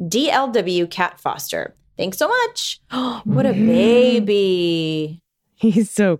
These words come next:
Speaker 2: cute.
Speaker 1: Oh, he's definitely put on some good weight.
Speaker 2: <gasps> Oh, he's got lip freckles. Those are the best.
Speaker 1: Oh,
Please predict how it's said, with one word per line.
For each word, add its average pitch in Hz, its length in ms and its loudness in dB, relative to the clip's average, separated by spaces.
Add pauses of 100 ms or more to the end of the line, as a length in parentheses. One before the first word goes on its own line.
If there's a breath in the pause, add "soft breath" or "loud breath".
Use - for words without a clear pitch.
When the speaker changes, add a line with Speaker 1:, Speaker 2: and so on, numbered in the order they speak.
Speaker 2:
cute. 151 460 2
Speaker 1:
Oh, 190 160 2
he's 269 240 2
definitely 214 340 0
put 196 120 -2
on 175 220 -2
some 170 240 -4
good 185 340 2
weight. 147 640 -2
Speaker 2:
<gasps> - 40 -20 (560)
Oh, 190 120 2
he's 185 140 2
got 170 180 0
lip 156 200 2
freckles. 131 420 -4
Those 143 200 -2
are 131 40 -6
the 117 80 -8
best. 113 460 -8
Speaker 1:
Oh, - 40 -20